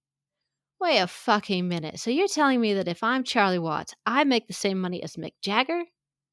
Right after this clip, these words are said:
"Well, no, because Mick Jagger writes and Charlie doesn't. Songwriting credits are a whole different pool, and that's where the real money is.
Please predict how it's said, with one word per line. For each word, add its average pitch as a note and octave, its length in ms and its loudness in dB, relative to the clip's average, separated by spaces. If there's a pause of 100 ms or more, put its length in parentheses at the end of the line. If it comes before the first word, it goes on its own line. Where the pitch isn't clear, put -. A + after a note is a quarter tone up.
(640)
"Well, E3 520 -2
no, G#3 400 4
because E3+ 300 -2
Mick G3 240 -4
Jagger F#3 280 2
writes E3+ 380 -4
and D3+ 80 -12
Charlie D#3 320 -4
doesn't. F3+ 400 -4 (340)
Songwriting F#3+ 540 0
credits F#3 340 -2
are E3+ 80 -2
a D#3+ 60 -4
whole G3 300 -6
different G3+ 300 -8
pool, G#3 260 0
and E3+ 120 -6
that's - 220 -8
where F3+ 100 -2
the E3 80 -6
real F#3+ 160 0
money E3 300 -2
is. - 220 -16